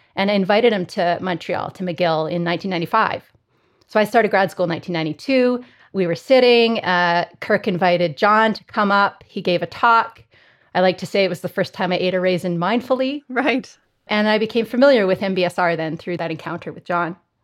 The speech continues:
Speaker 1: Now, my P H D was in, um, mind-body, not medicine, I suppose, but mind-body research. I was looking at the effects of hormones on memory in, uh,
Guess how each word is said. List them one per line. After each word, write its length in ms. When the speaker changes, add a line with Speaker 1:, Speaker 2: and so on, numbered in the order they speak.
Speaker 1:
Now, 80
my 120
P 180
H 240
D 240
was 240
in, 360
um, 300
mind-body, 720
not 240
medicine, 400
I 80
suppose, 260
but 120
mind-body 420
research. 420
I 100
was 180
looking 260
at 80
the 80
effects 380
of 160
hormones 560
on 180
memory 460
in, 260
uh, 300